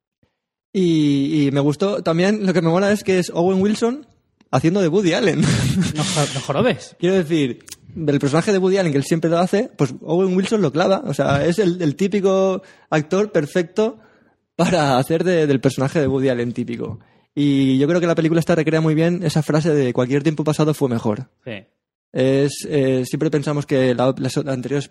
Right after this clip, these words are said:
Speaker 1: épocas a la nuestra todo era, no sé, mucho más mágico. Es,
Speaker 2: Yo
Speaker 1: esa,
Speaker 2: tengo una
Speaker 1: esa
Speaker 2: teoría y es
Speaker 1: nostalgia.
Speaker 2: que el cerebro humano elimina lo malo y siempre se queda con lo bueno.
Speaker 1: Sí, y menos
Speaker 2: Porque
Speaker 1: mal.
Speaker 2: eso, ese, ese sentimiento que siempre está permanente,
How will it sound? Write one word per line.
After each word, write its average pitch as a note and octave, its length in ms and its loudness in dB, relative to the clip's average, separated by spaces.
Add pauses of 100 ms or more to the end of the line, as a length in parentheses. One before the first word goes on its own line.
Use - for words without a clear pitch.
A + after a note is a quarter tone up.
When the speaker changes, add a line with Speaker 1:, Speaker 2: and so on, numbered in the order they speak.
Speaker 1:
épocas C#3+ 400 0
a C3+ 60 2
la C3 100 2
nuestra C#3+ 640 0
todo B2+ 220 -2
era, B2+ 120 2
no B2 460 -6
sé, A#2 180 -4
mucho A#2+ 240 -6
más A#2 160 -4
mágico. B2 680 0
Es, - 160 -6 (260)
Speaker 2:
Yo C#3+ 80 0
Speaker 1:
esa, D3+ 100 0
Speaker 2:
tengo F#3 100 0
una F#3+ 100 0
Speaker 1:
esa E3+ 100 -2
Speaker 2:
teoría D#3 220 0
y D3+ 100 0
es C#3+ 80 -4
Speaker 1:
nostalgia. - 160 -4
Speaker 2:
que D#3+ 240 0
el C3 180 -4
cerebro C#3 360 -4
humano C#3 580 -4
elimina B2+ 420 -4
lo B2+ 120 0
malo B2+ 240 -2
y C3+ 80 0
siempre A#2 240 -8
se A#2 100 -6
queda A2+ 180 0
con A2 120 -2
lo F#2+ 80 -4
bueno. F#2 340 -8 (100)
Speaker 1:
Sí, A2 200 0 (180)
y A#2+ 160 -2
menos B2+ 160 2
Speaker 2:
Porque G#2 120 2
Speaker 1:
mal. - 60 2
Speaker 2:
eso, D#3+ 220 0
ese, D3+ 400 -2
ese D3+ 140 -2
sentimiento D3 720 -2 (640)
que D3 140 -2
siempre D#3+ 500 0
está D3 160 0
permanente, C#3 680 -2